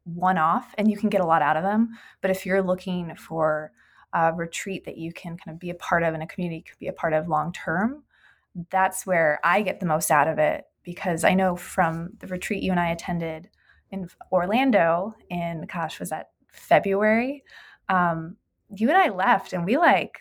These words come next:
we were focused, and not just focused, we didn't lose esteem. Like, we got a lot done since then, launched the new podcast,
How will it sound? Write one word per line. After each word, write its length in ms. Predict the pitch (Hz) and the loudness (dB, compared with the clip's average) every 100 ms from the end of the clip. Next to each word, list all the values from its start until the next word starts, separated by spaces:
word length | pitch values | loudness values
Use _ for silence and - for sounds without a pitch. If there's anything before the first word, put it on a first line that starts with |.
| - | -6
we 160 | 196 294 | -2 2
were 160 | 220 | 0
focused, 840 | 185 - - 175 - - - - - | -2 2 4 4 4 0 0 -8 -8
and 400 | 185 180 175 170 196 | -4 -2 -2 -4 4
not 200 | 202 214 | 4 4
just 240 | 233 - | -2 2
focused, 340 | 196 196 175 | 2 2 -2
we 60 | 185 | -4
didn't 280 | 202 - - | -4 -6 -8
lose 380 | 190 196 196 180 | -8 -6 -2 -2
esteem. 520 | - - 208 180 - | -2 -4 -4 -2 -4
Like, 160 | 160 | -8
we 580 | 170 170 196 214 214 220 - _ _ _ _ | -8 -8 -4 -2 -4 -6 -14 _ _ _ _
got 160 | - 185 | 2 2
a 60 | 180 | 4
lot 300 | 170 156 165 | 4 2 2
done 240 | 151 156 | 0 0
since 280 | - 156 - | -4 -8 -6
then, 220 | 151 147 | -4 -2
launched 300 | 156 156 - | -4 -6 -8
the 80 | 156 | -10
new 120 | 143 | -8
podcast, 840 | - 190 180 - 175 170 170 - | -2 0 0 0 2 2 0 -8